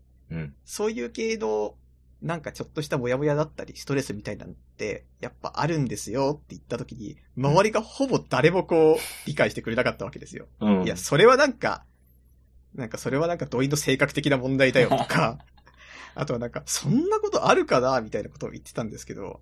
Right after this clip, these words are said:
Speaker 1: うん。
Speaker 2: でもこう、最近、まあ在宅とかが多くなって、
Speaker 1: うん。
Speaker 2: 例えば実家住みの人でも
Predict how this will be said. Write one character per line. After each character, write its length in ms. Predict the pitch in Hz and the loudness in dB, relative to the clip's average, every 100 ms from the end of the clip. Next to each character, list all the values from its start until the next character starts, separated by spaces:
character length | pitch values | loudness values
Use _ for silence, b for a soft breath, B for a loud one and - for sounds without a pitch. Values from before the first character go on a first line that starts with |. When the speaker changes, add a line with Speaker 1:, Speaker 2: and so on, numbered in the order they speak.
| - | -16
Speaker 1:
う 40 | 196 | -12
ん。 180 | 180 170 | -10 -6
Speaker 2:
で 80 | |
も 100 | 151 | -6
こ 180 | - 143 | -6 -12
う、 20 | - | -6
最 240 | 226 240 | -4 -2
近、 420 | 254 233 226 220 - - | -4 -8 -8 -8 -12 -6
ま 120 | 131 | -6
あ 40 | |
在 240 | - 131 147 | 0 -2 0
宅 200 | 143 - | -6 -6
と 100 | 165 | -10
か 120 | 117 | -8
が 220 | 98 - | -10 -6
多 140 | 123 117 | -6 -6
く 100 | 113 | -10
な 80 | |
っ 40 | 110 | -16
て、 400 | - 110 - - - | -10 -8 -8 -14 -12
Speaker 1:
う 80 | 98 | -10
ん。 120 | 175 | -10
Speaker 2:
例 160 | - 220 | 0 0
え 20 | |
ば 100 | 135 | 0
実 240 | - 147 - | -6 -6 -2
家 140 | 277 320 | 0 0
住 120 | 320 | 0
み 100 | 302 | -2
の 100 | 311 | -4
人 240 | 302 330 | -6 -2
で 120 | 262 117 | 2 2
も 360 | 131 107 - | 0 -2 -6